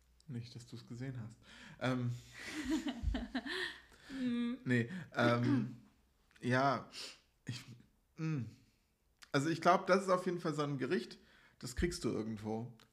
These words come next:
Speaker 1: Also ich hab noch nirgendwo Sago-Pudding auf einer, aber wenn's in irgendeiner Region auf dieser Welt Sago-Pudding gibt, dann wird er so zubereitet sein zum Frühstück.
Speaker 2: Ja,
Speaker 1: Kann
Speaker 2: und,
Speaker 1: ich mir
Speaker 2: und
Speaker 1: sehr gut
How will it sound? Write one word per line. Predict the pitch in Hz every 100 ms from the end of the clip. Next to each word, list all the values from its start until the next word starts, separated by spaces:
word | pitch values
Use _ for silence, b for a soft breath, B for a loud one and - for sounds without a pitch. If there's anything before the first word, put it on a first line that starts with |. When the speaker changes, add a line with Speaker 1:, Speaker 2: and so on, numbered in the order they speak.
| _
Speaker 1:
Also | 127 127
ich | 135 143
hab | 147 147
noch | 139
nirgendwo | 139 160 156 139
Sago-Pudding | 131 135 151 160 - 147 139 98
auf | 123
einer, | - - 131
aber | 131 139
wenn's | 175 185 - -
in | 139
irgendeiner | 131 156 151
Region | 143 135 135
auf | 135
dieser | - 135
Welt | 127 123
Sago-Pudding | 120 135 147 143 143 127 127
gibt, | 156 160
dann | 135 120
wird | 127 123
er | 127
so | 117 123
zubereitet | 123 - 117 107 104 - 110
sein | - 110 107 110
zum | - 110
Frühstück. | - 110 - 107 - - B B B
Speaker 2:
Ja, | 247 269 262
Speaker 1:
Kann | 262
Speaker 2:
und, |
Speaker 1:
ich | 247
mir | 135
Speaker 2:
und |
Speaker 1:
sehr | 127
gut | 135